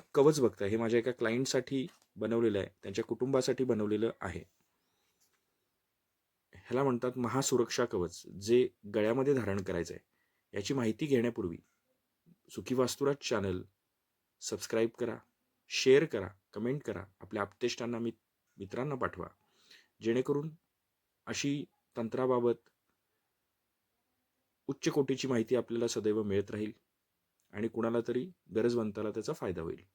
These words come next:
मित्रांनो, मला बरेच फोन येत असतात वेगवेगळ्या ठिकाणाहून आणि प्रत्येकांच्या घरामध्ये लहान मूल असतं. प्रत्येक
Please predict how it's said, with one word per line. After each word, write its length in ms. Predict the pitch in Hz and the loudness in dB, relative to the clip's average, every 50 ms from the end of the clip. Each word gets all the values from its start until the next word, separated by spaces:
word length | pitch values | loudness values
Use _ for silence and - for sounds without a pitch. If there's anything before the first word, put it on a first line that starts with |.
| _ _ _ _ _ _ _ _ _ _ _ _ _ _ _ _ _ _ _ _ _ _ | _ _ _ _ _ _ _ _ _ _ _ _ _ _ _ _ _ _ _ _ _ _
मित्रांनो, 480 | 110 110 110 - 147 160 165 151 147 160 160 _ _ _ _ _ _ _ _ _ _ _ _ _ _ _ _ _ _ | -8 -4 -2 0 2 2 2 2 0 -4 -6 _ _ _ _ _ _ _ _ _ _ _ _ _ _ _ _ _ _
मला 200 | 104 117 131 160 | -4 0 2 4
बरेच 380 | 160 147 143 147 160 156 - - | 6 8 8 8 6 4 0 -8
फोन 240 | - - 139 139 135 | -2 2 2 4 4
येत 120 | 131 123 | 4 2
असतात 300 | 123 117 - - 127 117 117 | 0 -2 -2 -6 -6 -6 -2
वेगवेगळ्या 280 | 110 110 107 110 107 104 | 0 0 2 2 0 0
ठिकाणाहून 480 | - 95 - 101 95 92 90 85 - - - _ _ _ _ _ _ _ _ _ _ _ _ _ _ _ _ _ _ _ _ _ _ _ _ _ _ _ _ _ _ - | -2 -4 -4 -4 -4 -4 -4 -6 -8 -12 -18 _ _ _ _ _ _ _ _ _ _ _ _ _ _ _ _ _ _ _ _ _ _ _ _ _ _ _ _ _ _ -12
आणि 460 | 107 104 113 120 131 143 160 156 - - _ _ _ _ _ _ | -6 -4 -2 0 0 0 -2 -4 -8 -10 _ _ _ _ _ _
प्रत्येकांच्या 560 | 123 123 - - 151 139 147 143 139 - 151 | -6 -6 -4 -4 -2 0 0 0 2 0 2
घरामध्ये 520 | 143 135 131 131 131 131 127 135 147 - - _ _ - | 2 4 2 2 0 2 2 2 2 2 -4 _ _ -6
लहान 300 | 110 117 113 120 123 127 | -4 -4 0 0 0 2
मूल 220 | 123 120 113 101 | 2 2 2 0
असतं. 280 | 92 85 - - - - - _ _ _ _ _ _ _ _ _ _ _ _ _ _ _ _ _ _ _ _ _ _ _ _ _ _ _ _ _ _ _ - | -2 -2 -4 -10 -14 -18 -20 _ _ _ _ _ _ _ _ _ _ _ _ _ _ _ _ _ _ _ _ _ _ _ _ _ _ _ _ _ _ _ -4
प्रत्येक 480 | 135 131 - _ _ 170 165 165 - | -4 -4 -4 _ _ -2 -2 -2 -4